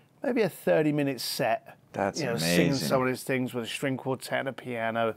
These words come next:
Speaker 2: How did you get in touch with, uh, Andrea Bocelli to set that up?
Speaker 1: <laughs> Well, that's not the question. Um, anyone can. You know, you can go on now and you can Google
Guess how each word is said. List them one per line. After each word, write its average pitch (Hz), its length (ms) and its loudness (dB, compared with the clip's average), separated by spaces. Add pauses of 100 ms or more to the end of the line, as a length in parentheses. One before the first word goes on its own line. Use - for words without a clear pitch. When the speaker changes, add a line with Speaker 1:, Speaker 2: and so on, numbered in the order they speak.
Speaker 2:
How - 160 2
did 151 160 6
you 147 100 6
get 135 160 8
in 113 120 6
touch 120 320 6
with, 92 240 4
uh, 85 380 6 (120)
Andrea 95 340 2
Bocelli 87 500 4
to 78 140 -4
set - 200 -8
that 90 380 2
up? 180 160 4 (280)
Speaker 1:
<laughs> - 260 -14
Well, 185 180 12
that's 285 280 8
not 240 180 6
the - 60 0
question. - 520 2 (400)
Um, 151 440 8 (140)
anyone 170 340 4
can. 104 200 -6 (300)
You 143 100 -2
know, 131 60 2
you 175 240 4
can 208 220 2
go 190 280 6
on 147 180 4
now 143 200 4
and 139 120 2
you 147 100 4
can 135 220 -2
Google 135 600 4